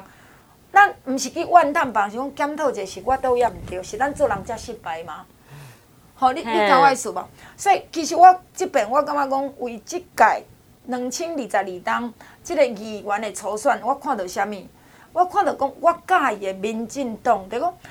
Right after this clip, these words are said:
Speaker 1: 不管你倒一个派系，你是正国会、永联会、新潮流什么，我讲拢不要紧。
Speaker 2: 嗯。
Speaker 1: 大家拢团体集中，
Speaker 2: 嗯。
Speaker 1: 个人手骨屈出无，屈入无屈出，就讲人个人的派系、个人派系咧相竞。但这其中看到一项真正是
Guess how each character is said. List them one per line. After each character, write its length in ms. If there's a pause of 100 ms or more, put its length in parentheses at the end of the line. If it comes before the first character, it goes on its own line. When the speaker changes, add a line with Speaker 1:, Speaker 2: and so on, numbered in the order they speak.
(140)
Speaker 1:
不 100
管 160
你 80
倒 200
一 140
个 80
派 300
系， 180
你 120
是 160
正 240
国 220
会、 200
永 180
联 180
会、 160
新 220
潮 200
流 140
什 120
么， 100
我 100
讲 140
拢 100
不 80
要 100
紧。 260 (140)
Speaker 2:
嗯。 340 (580)
Speaker 1:
大 100
家 120
拢 180
团 340
体 280 (280)
集 240
中， 160
Speaker 2:
嗯。 80 (400)
Speaker 1:
个 200
人 300
手 180
骨 200
屈 220
出 160
无， 260
屈 180
入 60
无 240
屈 60
出， 80
就 220 (440)
讲 120
人 100
个 220
人 160
的 80
派 280
系、 100
个 200
人 180
派 160
系 60
咧 80
相 300
竞。 260 (420)
但 160
这 140
其 200
中 180
看 160
到 80
一 40
项 240
真 120
正 120
是 160